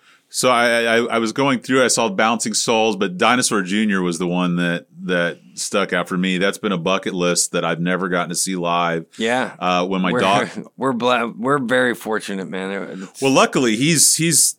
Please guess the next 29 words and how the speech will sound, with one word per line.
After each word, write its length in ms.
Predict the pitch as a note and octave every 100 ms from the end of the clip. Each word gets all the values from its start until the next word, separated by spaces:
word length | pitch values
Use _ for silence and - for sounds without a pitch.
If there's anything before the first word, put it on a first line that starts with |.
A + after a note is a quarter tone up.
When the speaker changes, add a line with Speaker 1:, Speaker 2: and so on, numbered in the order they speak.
| F#3
Speaker 1:
he's 400 | A2 B2+ B2+ -
into 220 | - G#2+ G#2
this 240 | F#2 F2+
world. 400 | F#2 F2+ F2 D#2+
I 60 | E2+
mean, 180 | F2 F2
it's 140 | E2+
something 380 | - G2 F#2+ F#2
that 180 | F2+ F2
Matt 280 | F#2 F#2+ F2
J 140 | F2+
Mascis 600 | F#2 F#2 F#2 - F2 -
is, 240 | E2 D2+
I, 80 | F#2
I 140 | F2 F#2+
remember 460 | G2 F#2 G2 G2
you 160 | F2+ F2+
guys 220 | F2+ F2 -
had 180 | F#2
a, 60 | E2+ D#2+
one 120 | F2+
of 80 | F2+
his 140 | F2 D2
decks 340 | F2 F2+ -
there 240 | F#2 F2
for 140 | E2 F#2+
a 60 | E2
while, 560 | E2+ E2+ E2+ E2+ E2+
and 260 | D#2+ D#2